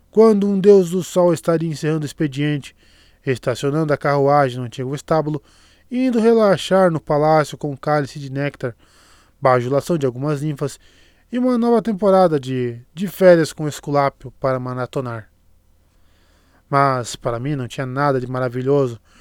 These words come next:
já que eu estava sentado em uma poltrona de estofamento rachado num trem velho e fadado a assistir por horas os sapatos fedidos de Meg. Na outra ponta do vagão,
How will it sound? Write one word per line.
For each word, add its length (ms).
já 260
que 80
eu 40
estava 280
sentado 420
em 40
uma 140
poltrona 640
de 80
estofamento 540
rachado 560
num 140
trem 260
velho 340
e 100
fadado 580
a 60
assistir 380
por 280
horas 380
os 80
sapatos 520
fedidos 360
de 100
Meg. 320
Na 140
outra 280
ponta 220
do 120
vagão, 380